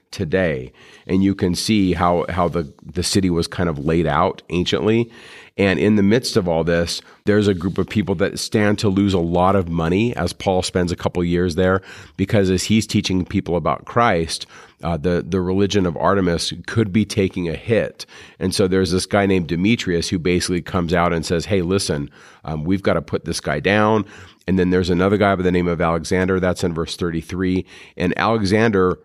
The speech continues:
reasons with the people of Ephesus from about verse thirty-three to verse forty-one. And so there's this tension here with Paul teaching the gospel here. And really, at, at the end of the day, there is,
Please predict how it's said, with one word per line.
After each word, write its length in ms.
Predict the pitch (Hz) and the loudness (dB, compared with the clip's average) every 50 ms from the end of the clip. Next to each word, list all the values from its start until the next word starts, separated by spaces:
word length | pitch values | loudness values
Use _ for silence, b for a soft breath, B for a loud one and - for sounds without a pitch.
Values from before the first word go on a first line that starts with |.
| _ | _
reasons 720 | - 85 87 98 107 113 123 127 113 131 135 131 127 107 104 | -10 -4 0 2 4 4 4 4 4 2 2 2 0 0 0
with 240 | 90 101 104 104 | 0 0 0 0
the 80 | - 98 | -2 -4
people 360 | - - 104 101 - 92 92 | -2 -2 -4 -2 0 0 0
of 100 | 92 78 | 0 2
Ephesus 720 | 92 90 87 - 90 82 - - 82 78 78 - - - B B B B | 2 0 0 0 -4 -4 -2 -2 -2 -2 -2 -4 -6 -6 B B B B
from 240 | _ - 104 101 98 | _ -2 0 2 2
about 360 | 95 92 82 101 98 - - | 2 2 2 2 2 0 0
verse 320 | 95 95 101 95 - - - | 0 0 0 0 0 -4 -4
thirty-three 720 | - - 104 104 101 104 98 95 - 92 90 92 92 92 | -2 0 2 2 2 2 0 0 -2 -2 0 0 0 0
to 200 | - - 95 85 | 0 -2 -2 -2
verse 360 | 73 76 87 87 85 - - | 0 0 0 0 0 -2 -6
forty-one. 960 | - - - _ - 87 85 85 82 78 76 71 71 73 73 69 64 65 69 B B B B B B B B | -10 -12 -16 _ -6 -4 -4 -2 -4 -4 -4 -6 -6 -8 -8 -10 -10 -12 -16 B B B B B B B B
And 140 | - - 92 | -6 -4 -2
so 180 | - - 104 98 | 0 0 2 2
there's 320 | 95 107 107 110 110 82 | 4 4 4 2 2 2
this 220 | 80 92 92 - - | 2 0 0 0 -2
tension 520 | - - - 127 131 143 - - 104 85 | -8 -4 0 0 0 0 0 0 0 -2
here 500 | 78 65 85 80 71 69 67 76 78 B B B B B B B B | -2 0 0 0 0 0 0 -2 -4 B B B B B B B B
with 220 | 78 85 90 - - | -4 -4 -4 -4 -6
Paul 500 | - - 104 101 98 98 98 98 98 95 | -2 0 2 4 4 4 4 2 2 0
teaching 520 | 98 - - 95 95 85 - 98 95 92 | -2 -4 -4 -2 -2 -2 -2 -2 -2 0
the 120 | 87 87 | -2 -4
gospel 440 | 73 82 85 95 104 101 - - 80 | -2 0 0 0 0 -2 -6 -8 -10
here. 360 | - - 80 73 71 71 67 B B B B B B B B - | -10 -8 -10 -8 -8 -10 -12 B B B B B B B B -6
And 240 | 92 95 90 85 80 | -4 -4 -4 -4 -4
really, 420 | 90 104 123 135 127 107 95 92 | -2 0 0 2 2 2 2 2
at, 420 | 80 - - 50 - 95 90 - | 0 -2 -6 -8 -8 -8 -6 -2
at 160 | - 101 104 - | -2 -2 -2 0
the 100 | 107 104 | 0 0
end 100 | 101 104 | 0 0
of 60 | 95 | -2
the 100 | 92 92 | -2 -2
day, 360 | 87 101 107 104 90 85 80 | 0 2 2 2 2 0 -2
there 280 | - 85 92 98 95 95 | -4 -4 -2 0 0 0
is, 560 | 87 95 107 113 113 113 110 101 - - - | 0 2 2 2 2 2 0 -2 -4 -6 -10